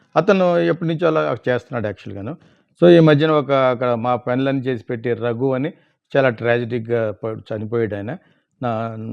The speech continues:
నాదే చాలామంది పనులు పాపం, ఆ, మ్, WhatsApp-లో చెప్పగానే చేసి పెట్టేవాడు అతను. I'm very sorry for it. My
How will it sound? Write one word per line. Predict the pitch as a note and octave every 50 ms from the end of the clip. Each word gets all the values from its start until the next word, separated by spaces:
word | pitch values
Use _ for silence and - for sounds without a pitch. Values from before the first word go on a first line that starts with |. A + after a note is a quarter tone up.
| A2 G#2+ G#2
నాదే | A2 A#2 C3+ D3 D#3 C#3 A2+ -
చాలామంది | A#2 A#2+ B2+ C#3 D3 C#3+ C#3+ C#3+ C3
పనులు | C3+ C3 B2+ B2+ B2
పాపం, | A2+ A#2+ A#2+ A#2 B2 D3 E3+ - _ _ _ _ _ _ _ -
ఆ, | B2 A2+ A2 A2 A2 A2 A2 A2 G#2+
మ్, | G#2+ G#2+ A2 G#2 G2+ G#2 G#2 G#2 G#2 A2+ G#2+ A2 - - - - - - - - - A2
WhatsApp-లో | B2 C#3 A#2 - C#3+ C3+ B2+ C3 C3
చెప్పగానే | A#2 B2 A2+ G#2 A2 A#2 B2+ B2 A#2 - A#2
చేసి | A2 G#2 - C3 B2 -
పెట్టేవాడు | A2 G2+ A2+ A2 G#2 G2+ G2+ F#2+
అతను. | F2+ - F#2+ G#2+ - - - - - _ - _ -
I'm | A2+ A2
very | A2+ A2 B2 A#2 - -
sorry | B2 A#2 A2+ G#2+ -
for | - A2 B2
it. | B2+ A#2+ -
My | A2 G2+